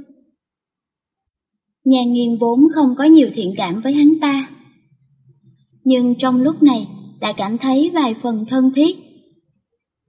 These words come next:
Cô đón lấy bình nước trong tay hắn, nhẹ giọng nói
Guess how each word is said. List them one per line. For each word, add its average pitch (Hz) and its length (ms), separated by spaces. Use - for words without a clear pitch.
Cô 254 160
đón 240 240
lấy 311 180
bình 247 260
nước 294 280
trong 262 220
tay 247 180
hắn, 247 320
nhẹ 226 240
giọng 202 320
nói 262 300